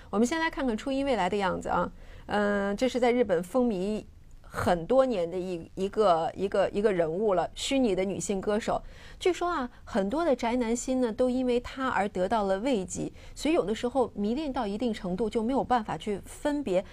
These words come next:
到底是虚幻的还是真实的。这样子的人呢，不只是这个近藤一个，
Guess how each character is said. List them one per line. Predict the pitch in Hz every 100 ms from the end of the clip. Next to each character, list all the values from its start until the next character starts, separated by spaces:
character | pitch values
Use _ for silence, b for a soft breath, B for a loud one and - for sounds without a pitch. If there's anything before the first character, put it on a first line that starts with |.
| B
到 | - 294
底 | 196
是 | 170 208
虚 | - 277
幻 | 277 277 185
的 | -
还 | - 175
是 | 180 190
真 | - 269
实 | 269 -
的。 | 123 113 - B B B B
这 | 403
样 | 392
子 | 240
的 | 202
人 | 185 170 196
呢， | 226 233 B
不 | - 254
只 | - -
是 | - 196
这 | 180 196
个 | 156
近 | - 233
藤 | 208 208
一 | 185 202
个， | 247